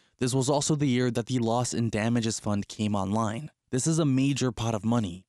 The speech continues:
that countries already suffering from the impacts of climate change can turn to for relief.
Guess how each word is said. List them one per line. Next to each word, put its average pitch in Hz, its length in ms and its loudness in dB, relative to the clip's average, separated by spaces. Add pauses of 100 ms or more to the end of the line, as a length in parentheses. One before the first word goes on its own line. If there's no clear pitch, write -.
that - 160 -10
countries 135 380 -2 (120)
already 147 420 2
suffering 123 480 0
from 107 140 -4
the 98 160 -2
impacts 110 420 -4
of - 140 -10
climate 110 320 -2
change 151 320 0 (400)
can 135 120 0
turn 147 240 2
to 123 220 0
for 117 220 -2
relief. 98 540 -2